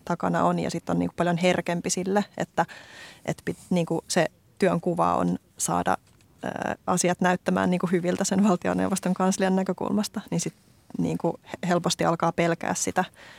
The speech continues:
niinku mitä siellä somessa tapahtuu. Et ei se nyt,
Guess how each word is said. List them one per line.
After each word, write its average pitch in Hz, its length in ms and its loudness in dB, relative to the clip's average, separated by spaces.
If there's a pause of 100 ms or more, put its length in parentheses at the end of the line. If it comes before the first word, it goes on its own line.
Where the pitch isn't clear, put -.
(140)
niinku 160 140 -2
mitä 165 180 0
siellä - 240 0
somessa 165 380 0
tapahtuu. 165 640 -2 (160)
Et - 120 -8
ei 185 100 -2
se 170 100 -2
nyt, 170 220 -4